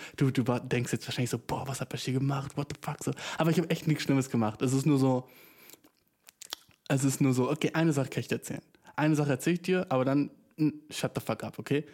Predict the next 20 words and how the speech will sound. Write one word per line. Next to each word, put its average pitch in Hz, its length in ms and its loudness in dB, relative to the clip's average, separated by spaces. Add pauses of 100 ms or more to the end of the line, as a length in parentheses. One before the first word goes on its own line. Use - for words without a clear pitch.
(280)
Und 139 80 2
dann 139 100 4
weißt 143 180 2
du 135 40 2
ungefähr 135 280 2
so, 117 120 2
wie 127 100 4
schl-, - 220 -4
auf 127 120 -4
welchem 120 200 2
Level 113 220 4
das 110 180 -4
war. 98 220 -8 (340)
Ich - 160 0
hab, - 160 -2 (160)
<laughs> - 2500 -6
okay, 131 240 -2
ich 120 120 0
hab 131 120 -2
einmal 160 440 2